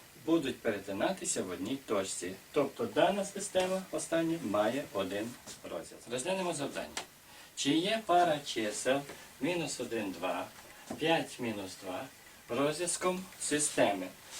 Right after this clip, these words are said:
два ікс плюс три ігрек дорівнює чотири, мінус три ікс плюс ігрек дорівнює п'ять? Для того, щоб відповісти на це питання, зовсім не обов'язково розв'язувати дану систему.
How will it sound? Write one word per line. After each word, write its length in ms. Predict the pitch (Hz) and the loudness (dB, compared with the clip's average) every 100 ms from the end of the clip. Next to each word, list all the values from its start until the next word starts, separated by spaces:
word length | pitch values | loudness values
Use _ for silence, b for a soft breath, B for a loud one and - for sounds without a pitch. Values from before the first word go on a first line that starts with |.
| B B - | B B -6
два 220 | 120 170 | 6 8
ікс 200 | 165 139 | 8 2
плюс 240 | - 139 135 | -2 -4 -4
три 240 | 135 131 | -2 0
ігрек 260 | 120 113 110 | 2 0 -2
дорівнює 360 | 107 104 98 | -4 -4 -6
чотири, 540 | 95 - - 147 190 - B B - | -4 -6 2 4 4 0 B B -4
мінус 360 | 135 143 135 - | 0 2 2 0
три 200 | - 123 | -2 0
ікс 160 | 110 - | 0 -4
плюс 280 | - - | -6 0
ігрек 280 | 147 165 185 - | 4 4 2 -2
дорівнює 480 | 104 101 107 104 98 | -2 -2 -2 -2 -4
п'ять? 180 | - 104 - - - B B B B B B - | -4 -6 -6 -16 -20 B B B B B B -2
Для 120 | 143 | 0
того, 200 | 214 113 | 2 2
щоб 180 | - 165 | 2 0
відповісти 520 | 165 165 180 190 156 | -2 0 0 0 -2
на 100 | 143 | 0
це 160 | - | 0
питання, 500 | 147 120 - - 117 | 0 -4 0 0 2
зовсім 400 | 139 190 196 185 | 2 0 0 2
не 100 | 143 | 4
обов'язково 640 | 117 101 95 95 - 165 170 | 4 2 0 0 2 2 4
розв'язувати 680 | 127 104 104 110 110 110 107 | 2 2 2 2 -2 -4 -4
дану 300 | 92 95 90 | -2 -2 -4
систему. 440 | 95 92 - - | -4 -4 -4 -4